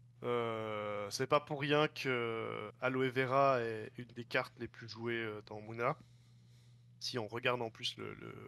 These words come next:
ce qui a été, les stats qui sont ressortis dans le jeu, c'est parce que c'est littéralement une des meilleures cartes de, de, de, de C A de,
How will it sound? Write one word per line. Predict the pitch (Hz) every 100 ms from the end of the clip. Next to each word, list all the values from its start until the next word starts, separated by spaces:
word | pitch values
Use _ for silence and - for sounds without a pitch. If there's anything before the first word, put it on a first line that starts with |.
| - -
ce | -
qui |
a | 101
été, | - 113
les | 110
stats | -
qui | 117 - - -
sont | 120
ressortis | - 120 -
dans | 120 113
le |
jeu, | 139 170 - - - - -
c'est | -
parce | 127 123
que | -
c'est | 147 - 143 139 135
littéralement | 135 135 135 131 143
une | 156
des | 143 123
meilleures | 123 123 -
cartes | 147 - -
de, | 123 120 117
de, | 120 - - -
de, | 123 117 117 107 107 110
de | 113
C | - 120
A | 127
de, | 120 113 104